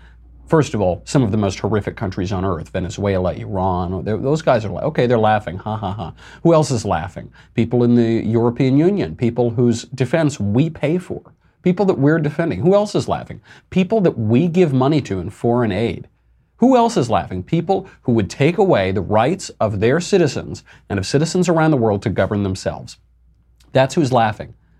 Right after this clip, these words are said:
Great. I hope that, I hope those guys would laugh at me. I really hope they'll laugh at me. And they're not laughing now. When he gets into this, they're not laughing. This isn't gonna be some fluffy, eccentric speech. He is laying this out very clearly.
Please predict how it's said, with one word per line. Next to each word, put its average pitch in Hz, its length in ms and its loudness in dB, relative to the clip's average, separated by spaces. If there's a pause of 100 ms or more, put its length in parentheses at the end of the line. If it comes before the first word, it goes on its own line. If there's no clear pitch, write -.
(120)
Great. 180 400 2
I 180 280 2
hope 190 380 -2 (160)
that, 107 140 -8 (120)
I 185 200 2
hope 208 200 0
those 135 160 2
guys 127 220 2
would 123 100 0
laugh 135 200 4
at 127 80 2
me. 175 300 0 (300)
I - 40 4
really 170 320 6
hope 165 160 2
they'll 120 120 2
laugh 101 260 0
at 87 60 -10
me. 92 220 -8 (300)
And 117 180 4
they're 107 100 4
not 113 380 4
laughing 208 400 2
now. 143 320 -2
When 101 140 -12
he 175 160 0
gets 208 260 -2
into 190 180 0
this, 80 200 -8
they're 120 120 0
not 120 220 2
laughing. 104 380 -2 (240)
This 160 160 2
isn't 196 220 2
gonna 165 140 2
be 143 140 4
some 127 260 0
fluffy, 127 380 2
eccentric 104 480 -2
speech. - 340 -4 (200)
He 165 140 4
is 151 100 4
laying 117 260 2
this 98 160 0
out 90 140 2
very 107 500 0
clearly. 110 560 -4